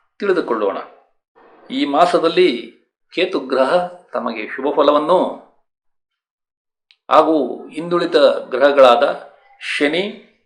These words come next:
ಶುಕ್ರ, ಗುರು, ಬುಧ, ರವಿ, ಕುಜ ಮತ್ತು ರಾಹು ಗ್ರಹಗಳು ಅಶುಭ ಫಲ ಅಥವಾ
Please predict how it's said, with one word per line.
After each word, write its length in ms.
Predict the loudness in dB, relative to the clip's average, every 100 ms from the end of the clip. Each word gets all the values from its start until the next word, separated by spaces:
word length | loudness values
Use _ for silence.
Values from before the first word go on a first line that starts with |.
| _ _ _ _ _ _
ಶುಕ್ರ, 440 | -10 -6 -6 0 2 2 -2 -16
ಗುರು, 580 | -4 0 0 0 -8 -12
ಬುಧ, 180 | -2 2 2 2 -10 -6 -2
ರವಿ, 440 | -2 -4 -8 -20 _ _ _ _ _ _ _ _ _ _ _ _ -8
ಕುಜ 220 | 2 8
ಮತ್ತು 500 | 8 8 0 -2 -8 -8 -14 -20 _ _ -10 -4
ರಾಹು 340 | -2 -2 -6 -18 -20 -6
ಗ್ರಹಗಳು 600 | 0 2 2 0 -2 -6 -20 _ _ _ _ -12
ಅಶುಭ 300 | -4 2 2
ಫಲ 140 | 2 2 0 -6 -20 _ _ -8
ಅಥವಾ 480 | -4 -4 -6 -16